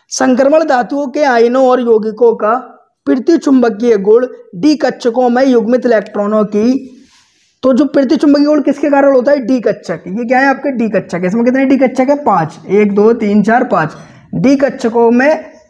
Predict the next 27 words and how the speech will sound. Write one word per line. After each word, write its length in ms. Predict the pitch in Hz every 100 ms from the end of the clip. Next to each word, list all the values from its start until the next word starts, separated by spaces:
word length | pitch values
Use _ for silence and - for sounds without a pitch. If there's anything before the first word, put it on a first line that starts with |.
| 220
युग्मित 440 | 226 233 277 294
इलेक्ट्रॉनों 560 | 254 214 - 220 214 208
के 140 | 220
कारण 340 | 208 175 220
होता 320 | 277 185 165 156
है। 280 | 151 - -
तो 60 | 226
इसके 240 | 220 339
जो 140 | 320 320
पांच 400 | 311 254 285 294
डी 180 | 285 269
कक्षक 340 | 247 - 226
है 60 | 285
सब 160 | 285 240
में 160 | 269
युग्मित 340 | 294 254 262 247
इलेक्ट्रॉन 400 | 226 196 202 196
है, 60 |
सब 160 | 190 233
में 180 | 240 269
इलेक्ट्रॉन 380 | 254 240 262 262
क्या 100 | 277
है, 100 | 269
जोड़े 340 | 214 208 220
के 180 | 220 269
साथ 380 | - 175 156
है। 100 | 147